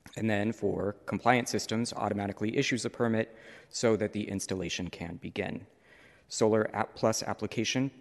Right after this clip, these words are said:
is permanently available to customers on D B I's website as of October first, twenty twenty-three.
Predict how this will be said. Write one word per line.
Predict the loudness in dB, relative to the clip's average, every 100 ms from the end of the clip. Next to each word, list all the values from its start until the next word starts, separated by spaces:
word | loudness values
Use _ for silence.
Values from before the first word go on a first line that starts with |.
| -6
is | -4 -4
permanently | -6 0 2 2 0 0
available | 0 0 0 -2
to | -2
customers | -4 -4 -4 -4 -4
on | -4 -2
D | -4
B | -4 -4
I's | -4 -6 -4
website | -6 -4 0 0 -2
as | -8 -6
of | -6 -6
October | -8 -6 -6 -6
first, | -4 -4 -4
twenty | -8 -6 -6
twenty-three. | -6 -6 -4 -2 -2